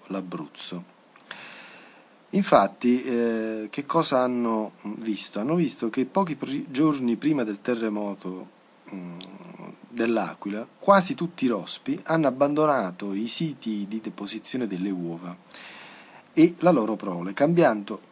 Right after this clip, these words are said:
improvvisamente il loro comportamento abituale. Gli scienziati, eh, della Open University, coordinati da Rachel Grant,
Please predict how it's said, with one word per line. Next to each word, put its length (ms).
improvvisamente 760
il 60
loro 180
comportamento 640
abituale. 800
Gli 160
scienziati, 920
eh, 240
della 480
Open 320
University, 960
coordinati 720
da 220
Rachel 440
Grant, 680